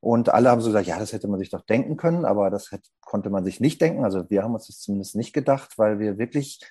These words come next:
überrascht waren, wie viele junge Leute da waren. Also da waren wahnsinnig viele Leute auf den Konzerten, die, äh, d-, uns das erste Mal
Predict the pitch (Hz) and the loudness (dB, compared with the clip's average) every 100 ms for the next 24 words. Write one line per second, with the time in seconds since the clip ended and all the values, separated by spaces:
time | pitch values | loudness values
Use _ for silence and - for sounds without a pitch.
0 | _ - 117 - 120 - 127 123 117 107 | _ -2 0 2 0 0 2 2 2 -2
1 | 135 135 131 110 147 113 87 82 - 90 | -2 0 0 2 0 0 0 -2 -4 -10
2 | 87 _ _ _ _ 92 90 92 92 101 | -10 _ _ _ _ -2 0 2 2 2
3 | 104 113 104 98 139 151 139 147 139 107 | 4 4 4 2 2 -2 -4 -2 0 2
4 | 120 135 - 131 123 - 117 117 123 117 | 2 0 -2 -6 -6 -2 0 0 -2 -2
5 | 117 117 _ _ _ _ _ _ - 110 | -2 -2 _ _ _ _ _ _ -2 2
6 | 107 - _ _ _ _ _ _ - 95 | 2 0 _ _ _ _ _ _ -4 -2
7 | 67 - 127 - 117 - - 113 123 131 | -4 -4 -4 -2 0 2 2 2 4 2